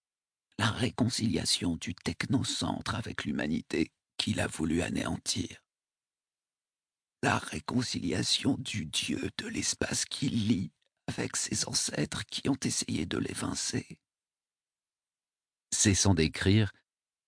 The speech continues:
Hunt secoua la tête. « Je n'y comprends rien. Vous pourriez devenir ce messie, rien qu'en quittant votre lit de mort ? »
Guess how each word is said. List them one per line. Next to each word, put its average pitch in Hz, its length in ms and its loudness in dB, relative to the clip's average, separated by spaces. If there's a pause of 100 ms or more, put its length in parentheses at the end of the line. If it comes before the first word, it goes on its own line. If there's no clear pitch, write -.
Hunt 92 180 10
secoua 82 420 6
la 65 100 6
tête. « - 480 -4 (1000)
Je - 140 2
n'y - 160 0
comprends 104 380 0
rien. 170 400 4 (880)
Vous 143 160 -4
pourriez 185 400 2
devenir 131 560 2
ce - 400 4 (100)
messie, 156 640 6 (580)
rien 135 340 8
qu'en 135 200 6
quittant - 400 2
votre 127 400 4
lit 120 240 4
de 127 80 12
mort ? » 185 560 4